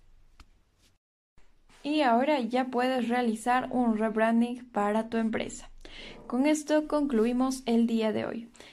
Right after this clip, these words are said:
Espero que esto te sirva para un futuro. Si te gustó, dale like y comparte. Somos C D N E C, Centro de Desarrollos de Negocios. De la misma forma,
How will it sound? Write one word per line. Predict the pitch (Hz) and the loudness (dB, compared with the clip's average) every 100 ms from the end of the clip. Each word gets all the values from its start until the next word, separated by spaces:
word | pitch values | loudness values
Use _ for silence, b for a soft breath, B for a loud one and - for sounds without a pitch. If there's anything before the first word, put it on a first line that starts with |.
| B | B
Espero | 240 233 269 247 208 | -6 -2 0 0 0
que | - 208 220 | 0 0 0
esto | 233 302 302 | -2 -2 -4
te | 302 220 | -2 -2
sirva | 214 233 240 262 254 - | -2 -2 -2 -2 -4 -4
para | 190 196 | -6 -6
un | 202 214 | -6 -4
futuro. | 240 233 285 233 220 - - B B - | -2 0 0 0 -2 -10 -20 B B -10
Si | - 285 | -2 0
te | 302 | 2
gustó, | 302 302 285 254 269 | 2 0 0 0 -2
dale | 214 240 240 202 | 0 2 4 4
like | 208 240 247 - | 4 2 -2 -6
y | 233 233 | -6 -2
comparte. | 247 233 262 262 - - - - | 0 0 0 -2 -6 -12 -16 -18
Somos | - 214 214 247 262 - | -4 0 2 0 -2 -8
C | - 208 202 | -6 -2 -2
D | 226 | 0
N | 240 | -2
E | 247 | -4
C, | - B B B - | -12 B B B -10
Centro | - 254 254 214 | -2 0 0 0
de | 202 233 | 2 0
Desarrollos | 262 262 269 254 254 269 262 - | 0 -2 -2 0 0 -2 -6 -6
de | 214 214 | -2 0
Negocios. | 220 233 233 - - - - - _ _ _ B B B - | 2 0 -2 -8 -16 -16 -18 -18 _ _ _ B B B -2
De | 226 208 | 0 0
la | - | 0
misma | 208 214 254 | -2 -2 -4
forma, | 262 262 233 285 | -2 0 0 0